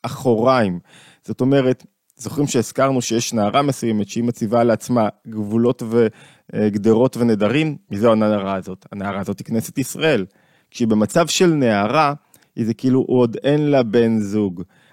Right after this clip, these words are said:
אז במצב הזה, הבורא הוא הרועה שלה, ולכן היא נקראת,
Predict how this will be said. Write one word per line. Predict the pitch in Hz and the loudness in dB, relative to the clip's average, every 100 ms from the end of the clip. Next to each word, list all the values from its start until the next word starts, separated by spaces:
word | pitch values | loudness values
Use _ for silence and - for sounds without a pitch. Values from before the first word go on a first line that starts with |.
| _ | _
אז | 98 101 | -4 0
במצב | 107 107 160 165 143 | 0 2 2 4 4
הזה, | 120 160 156 - | 2 2 2 2
הבורא | 113 110 107 123 | -2 2 4 6
הוא | 143 147 - | 6 4 4
הרועה | 127 117 117 - 131 135 | 4 4 2 2 2 2
שלה, | - 92 87 - | 0 -6 -10 -8
ולכן | 104 98 131 | -6 -4 -2
היא | 127 | -2
נקראת, | 120 123 127 127 - | -2 -4 -2 -2 -6